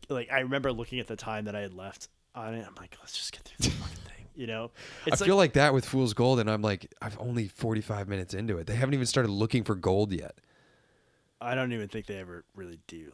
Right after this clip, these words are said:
Speaker 1: look for gold.
Speaker 2: <laughs>
Speaker 1: But, eh, like, and that's the thing. Like, I realize that Fool's Gold is not a good movie. I, I, like,
Speaker 2: But
Speaker 1: it
Speaker 2: it's a guilty pleasure movie because you can always turn it on and watch it?
Speaker 1: Yeah, there are things in that movie that it's just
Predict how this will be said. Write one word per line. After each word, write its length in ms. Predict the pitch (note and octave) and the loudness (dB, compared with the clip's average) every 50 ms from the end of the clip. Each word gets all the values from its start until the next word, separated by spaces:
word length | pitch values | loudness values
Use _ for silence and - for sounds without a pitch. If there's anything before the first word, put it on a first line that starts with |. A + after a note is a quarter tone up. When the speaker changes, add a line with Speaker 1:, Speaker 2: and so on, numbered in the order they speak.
| - - | -20 -20
Speaker 1:
look 180 | D#2+ - - | -18 -16 -12
for 260 | - - - - - - | -8 -8 -4 -4 -4 -4
gold. 380 | - C#3 - - - C#3 B2+ - - - - - | -4 -6 -4 -2 -2 -2 -2 -2 -4 -6 -8 -10
Speaker 2:
<laughs> 340 | - - - - - _ _ | -10 -12 -14 -16 -20 _ _
Speaker 1:
But, 180 | - F#3 E3 D#3+ - - - - - - | 2 2 2 2 -2 -10 -18 -20 -14 -12
eh, 80 | D3+ - - _ _ _ _ _ _ _ _ _ _ _ | -12 -12 -12 _ _ _ _ _ _ _ _ _ _ _
like, 240 | D#3 D3+ - - - _ _ | -6 -6 -6 -8 -14 _ _
and 100 | F3+ E3+ F3+ | -4 -2 0
that's 200 | G#3 A#3+ - - | 0 -2 -2 -2
the 80 | C#4+ G#3+ | -4 -4
thing. 280 | - - B2 G2+ E2+ | -4 -4 -4 -4 -4
Like, 180 | F#2 G#2 A2+ - - C#3 | -8 -10 -10 -8 -6 -2
I 160 | D#3 A3+ A#3+ | -2 0 0
realize 640 | F3+ C#3 C#3+ D3+ D#3 D3+ C3+ A#2+ A2+ G2+ - - | 0 0 2 2 4 4 4 4 2 0 -2 -4
that 180 | A2 A2 - - | -4 -6 -6 -8
Fool's 280 | - C3 A2+ G#2+ - - | -8 -6 -4 -4 -4 -4
Gold 220 | A#2 G2+ G2 F#2+ | -4 -6 -6 -6
is 240 | - G#2+ G2 F#2 G#2+ | -8 -8 -6 -6 -4
not 360 | G#2 G2+ G2+ G2+ G#2+ G#2+ G#2+ - | -4 -4 -4 -4 -4 -4 -4 -6
a 140 | A#2+ A2 G2 - _ | -8 -10 -10 -10 _
good 240 | A2+ G2+ F2+ E2+ E2 | -10 -10 -10 -10 -12
movie. 480 | F2 E2 D#2+ - - - - _ _ _ _ _ - | -16 -16 -18 -18 -20 -20 -20 _ _ _ _ _ -4
I, 180 | B2 C#3+ - - G#2+ | -4 -4 -4 -6 -8
I, 40 | B2 | -6
like, 240 | B2 A#2+ A2+ - _ _ _ _ _ _ _ _ _ _ _ | -4 -4 -4 -6 _ _ _ _ _ _ _ _ _ _ _
Speaker 2:
But 140 | - C3+ B2 | 2 2 2
Speaker 1:
it 40 | A#2+ | 2
Speaker 2:
it's 160 | G#2+ - - | 0 0 0
a 60 | B2 | -2
guilty 340 | G#2 F#2+ A#2+ A#2 A#2 A#2 A2+ | 0 2 0 0 2 0 -2
pleasure 320 | - - C3 B2 A2 A2 A2 | 0 0 0 0 2 0 0
movie 220 | G#2+ G#2+ G2 G2+ | 0 0 0 -2
because 340 | F#2+ F2 - - A2 F#2+ F#2 | -4 -4 -2 -2 -2 0 -2
you 60 | G2+ | -2
can 120 | - G#2+ F#2+ | -4 -4 -2
always 260 | F2+ G2 G2+ G2+ F#2 - | -2 -2 -2 -2 -4 -4
turn 180 | - G#2 G2 | -4 -4 -2
it 60 | F#2 F2 | -2 0
on 240 | F2 F2+ F#2+ G2+ G#2 | 0 0 0 0 0
and 260 | F#2+ F2+ F2 E2 D#2+ - _ _ - | -2 -2 -4 -8 -10 -14 _ _ -16
watch 380 | F#2 F2 F2 E2+ F2+ - - D3+ | -6 -4 -2 -2 -2 0 0 0
it? 140 | F3 - - - _ _ _ _ _ _ - - | 0 -2 -6 -14 _ _ _ _ _ _ -6 -4
Speaker 1:
Yeah, 200 | G3 G#3+ F3+ G#2 | -2 0 0 -2
there 220 | F2+ A2 C#3 D#3 | -2 -4 -2 -2
are 60 | F3 E3 | -2 -4
things 360 | - - E3 D#3+ D#3 - - | -4 -6 -6 -6 -4 -6 -6
in 80 | C#3 | -4
that 160 | C#3 B2+ B2 A2+ | -4 -4 -4 -6
movie 280 | A#2 A#2 A2 A2 A2 G#2 | -8 -8 -8 -8 -8 -8
that 220 | G#2 G#2 G#2+ - - _ _ - | -8 -8 -10 -10 -14 _ _ -10
it's 180 | C#3+ - - | -6 -4 -4
just 260 | - A3+ - - - | -4 -2 -4 -4 -6